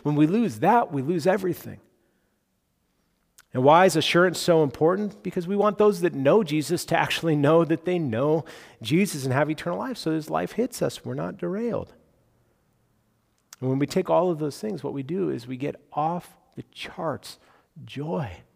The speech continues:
So where do we start? Where do we get it? All right,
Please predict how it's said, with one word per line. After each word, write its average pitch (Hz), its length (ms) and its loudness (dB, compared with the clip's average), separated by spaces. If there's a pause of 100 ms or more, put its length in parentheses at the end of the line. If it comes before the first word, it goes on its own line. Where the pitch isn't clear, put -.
(1000)
So - 160 -2
where 165 140 6
do 180 80 4
we 175 80 2
start? 98 340 -6
Where 123 140 -2
do 151 80 -2
we 151 80 -2
get 98 240 -6
it? - 80 -14 (100)
All 98 140 -4
right, 82 160 -8